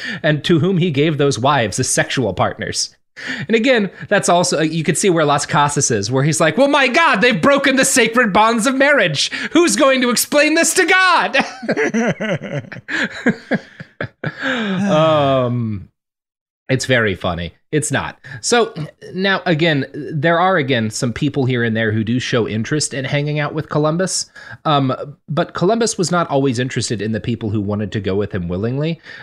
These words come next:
There's one point in his diary where a, a canoe with a man, two women, and three kids rose up to his ship, and the man begs to join Columbus and, like, go back to Spain with him. And Columbus is frustrated because the guy is old,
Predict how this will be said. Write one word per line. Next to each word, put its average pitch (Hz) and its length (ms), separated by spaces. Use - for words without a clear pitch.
There's 123 180
one 139 240
point 139 300
in 127 80
his 113 140
diary 110 300
where 101 280
a, 107 180
a - 40
canoe 131 340
with 139 200
a 113 60
man, 113 420
two 135 160
women, 117 340
and 92 160
three 117 220
kids 107 380
rose 110 280
up 123 140
to 117 100
his 117 160
ship, - 340
and 104 160
the 101 60
man 120 460
begs 131 540
to 131 120
join 110 340
Columbus 120 500
and, 107 100
like, 90 180
go 104 120
back 98 260
to 92 280
Spain 120 320
with 131 140
him. 151 180
And 143 140
Columbus 170 440
is 143 80
frustrated 131 600
because 113 240
the 113 80
guy 113 240
is 110 320
old, 135 400